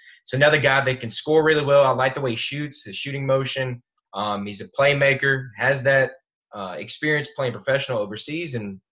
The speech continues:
I mean, here lately, it doesn't look like you can go too wrong picking some of those guys. So, um,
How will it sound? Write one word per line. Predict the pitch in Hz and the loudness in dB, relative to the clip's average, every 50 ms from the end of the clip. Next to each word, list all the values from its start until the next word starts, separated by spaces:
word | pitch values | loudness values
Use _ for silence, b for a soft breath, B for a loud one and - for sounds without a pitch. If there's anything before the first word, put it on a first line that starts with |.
| _ _ _ | _ _ _
I | _ 78 | _ -20
mean, | 78 82 - | -20 -18 -10
here | 104 120 135 | -2 -2 0
lately, | 127 139 175 208 220 190 165 139 | 2 4 2 2 2 -2 -4 -4
it | 120 - | -6 -6
doesn't | 143 139 139 131 | -6 -8 -8 -6
look | 143 165 170 - | -6 -6 -4 -2
like | 190 165 - - | -2 -2 -2 -6
you | 143 | -10
can | 147 139 | -8 -4
go | 151 151 151 | -4 -4 -4
too | - 160 | -4 -8
wrong | 147 151 175 220 226 196 - | -4 -2 -2 -2 -2 -2 -6
picking | 143 135 - 117 | -8 -8 -8 -10
some | - - 113 | -10 -10 -10
of | 104 98 | -8 -6
those | 98 101 98 | -8 -8 -8
guys. | - 104 98 98 95 92 92 - - b b b b b b - | -6 -6 -4 -4 -4 -4 -8 -10 -16 b b b b b b -14
So, | - - 135 131 131 131 127 | -2 2 4 6 8 6 6
um, | - 120 123 123 123 123 120 120 113 107 | 6 4 2 2 4 4 4 2 2 -2